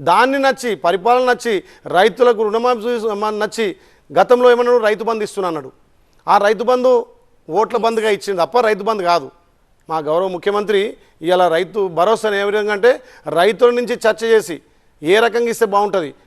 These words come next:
కొండలకు, గుట్టలకు, వాగులకు, రియల్ ఎస్టేట్ వ్యాపారులకు కాదు, మంత్రి మల్లారెడ్డికో జీవన్ రెడ్డి కాదు, నిజమైన రైతుకి ఏ రకంగా ఇద్దామని రైతులతోటి అభిప్రాయ సేకరణ తీసుకొని ఇవాళ రైతు భరోసా ఇస్తున్నాం. వీటన్నిటి నచ్చి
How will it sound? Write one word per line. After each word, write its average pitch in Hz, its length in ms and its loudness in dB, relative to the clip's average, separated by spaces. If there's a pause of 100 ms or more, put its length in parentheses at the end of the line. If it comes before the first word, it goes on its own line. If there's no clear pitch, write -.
(100)
కొండలకు, 202 400 0
గుట్టలకు, 196 480 0
వాగులకు, 185 420 -2
రియల్ 185 180 -4
ఎస్టేట్ 180 200 -8
వ్యాపారులకు 175 440 -2
కాదు, 170 300 -2 (280)
మంత్రి 175 260 -4
మల్లారెడ్డికో 175 580 -2
జీవన్ 170 240 -6
రెడ్డి 170 180 -4
కాదు, 160 300 2 (260)
నిజమైన 233 420 4
రైతుకి 220 300 4
ఏ 220 40 4
రకంగా 208 320 -2
ఇద్దామని 196 280 -4
రైతులతోటి 208 600 0
అభిప్రాయ 208 320 -4
సేకరణ 190 320 -6
తీసుకొని 202 420 -4 (220)
ఇవాళ 190 160 2
రైతు 180 240 0
భరోసా 190 340 0
ఇస్తున్నాం. 165 540 -8
వీటన్నిటి 254 540 2
నచ్చి 262 400 -2